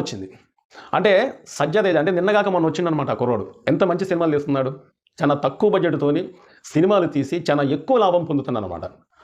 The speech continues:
మనం ఒకసారి గమనించినట్లయితే దాదాపు ఒక రెండు నెలల కానుంచి కూడా ఆ సినిమాను ప్రమోట్ చేస్తూ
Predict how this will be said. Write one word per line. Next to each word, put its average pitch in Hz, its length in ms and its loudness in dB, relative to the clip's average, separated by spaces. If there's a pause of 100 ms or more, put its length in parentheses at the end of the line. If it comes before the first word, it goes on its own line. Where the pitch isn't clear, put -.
(240)
మనం 170 120 4
ఒకసారి 190 240 4
గమనించినట్లయితే 202 580 2 (160)
దాదాపు 226 280 2 (160)
ఒక 175 100 2 (720)
రెండు 208 240 4
నెలల 208 240 4
కానుంచి 220 440 0
కూడా 190 140 4
ఆ 185 220 2
సినిమాను 170 260 0
ప్రమోట్ 151 260 0
చేస్తూ 139 200 -2